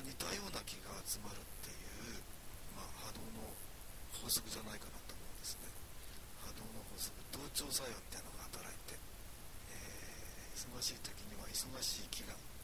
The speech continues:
まあ、集まってくるから余計忙しくなると。まあ、そういう時にはぼやいても良いことはありません。えー、先週お話ししましたけども、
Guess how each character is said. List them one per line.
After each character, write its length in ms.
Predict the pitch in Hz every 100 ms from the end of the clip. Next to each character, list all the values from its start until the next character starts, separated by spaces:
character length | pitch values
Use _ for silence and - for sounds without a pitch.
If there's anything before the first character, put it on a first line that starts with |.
| - -
ま 80 |
あ、 160 | - -
集 80 | - 240
ま 80 |
っ 80 | -
て 80 | -
く 80 | -
る 80 | -
か 80 | -
ら 80 | - - -
余 0 | -
計 160 | 131 135 - - - - - - - -
忙 160 | - - -
し 80 | -
く 80 | -
な 80 | -
る 80 | - -
と。 80 | - - - - - - -
ま 80 | -
あ、 0 |
そ 80 | 170
う 80 |
い 0 |
う 80 | 175
時 80 | 180
に 80 | 127
は 80 | 104
ぼ 80 | 120
や 80 | 131
い 80 | 135
て 160 | - -
も 80 | - - 123
良 0 |
い 80 | 120
こ 80 | -
と 160 | - -
は 80 |
あ 20 | -
り 60 | -
ま 80 | -
せ 160 | -
ん。 80 | - - - - - - -
え 80 | -
ー、 0 |
先 160 | 135
週 160 | - 123
お 80 | 120
話 240 | 113 -
し 80 | 117
し 0 |
ま 80 | 117
し 80 |
た 80 | -
け 80 | - -
ど 0 | -
も、 80 | -